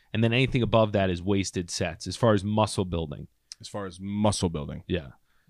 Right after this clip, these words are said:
Speaker 1: He said that, and he d-, thinks full body workouts all week,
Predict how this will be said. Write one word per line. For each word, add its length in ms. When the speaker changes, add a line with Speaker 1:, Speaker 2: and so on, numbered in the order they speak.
Speaker 1:
He 260
said 380
that, 440
and 280
he 300
d-, 120
thinks 320
full 220
body 240
workouts 440
all 220
week, 340